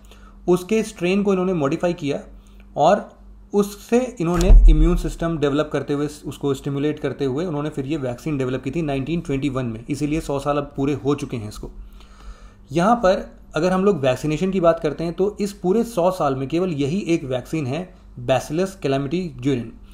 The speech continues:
बीसीजी। यही एकमात्र लाइसेंस्ड वैक्सीन अवेलेबल है जिस, जो कि टीबी के प्रिवेंशन के लिए लगाया जाता है। पूरे दुनिया भर में लगभग, लगभग एक सौ बीस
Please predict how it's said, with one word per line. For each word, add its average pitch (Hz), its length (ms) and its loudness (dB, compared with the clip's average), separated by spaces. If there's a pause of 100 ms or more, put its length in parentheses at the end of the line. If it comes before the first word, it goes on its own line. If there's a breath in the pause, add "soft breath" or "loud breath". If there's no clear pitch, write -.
(280 loud breath)
बीसीजी। 180 600 -2 (640 loud breath)
यही 170 380 2
एकमात्र 190 440 2
लाइसेंस्ड 151 560 0
वैक्सीन 135 520 0
अवेलेबल 143 520 0
है 135 160 -2
जिस, 151 160 -6 (200)
जो 135 120 -2
कि 175 140 -4 (220)
टीबी 160 200 0
के 170 140 -2
प्रिवेंशन 147 460 -2
के 143 100 -6
लिए 175 100 0
लगाया 127 240 0
जाता 120 260 -8
है। - 160 -18 (500 soft breath)
पूरे 196 200 8
दुनिया 180 380 4
भर 147 180 2
में 160 160 0
लगभग, 151 280 2
लगभग 160 360 0
एक 156 120 -4
सौ 185 160 0
बीस 165 540 -4